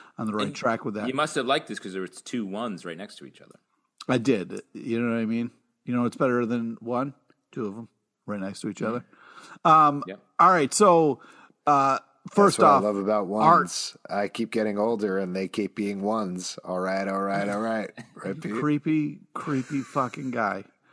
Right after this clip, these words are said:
Speaker 1: Stop. <laughs> Anyways.
Speaker 3: Creepy about ones?
Speaker 1: Yeah,
Speaker 3: Pete?
Speaker 1: that's right.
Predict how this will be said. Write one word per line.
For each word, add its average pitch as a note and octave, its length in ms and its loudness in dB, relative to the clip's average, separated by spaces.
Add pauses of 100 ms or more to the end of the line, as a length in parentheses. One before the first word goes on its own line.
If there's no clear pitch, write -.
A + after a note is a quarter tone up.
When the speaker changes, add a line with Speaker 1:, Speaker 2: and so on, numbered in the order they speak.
(480)
Speaker 1:
Stop. - 600 0 (560)
<laughs> - 520 -2
Anyways. F#3 600 4
Speaker 3:
Creepy D4 420 4
about G#3 340 2
ones? A3+ 840 2 (280)
Speaker 1:
Yeah, F#3 260 6
Speaker 3:
Pete? C#3 100 6
Speaker 1:
that's C#3+ 160 0
right. F3 340 4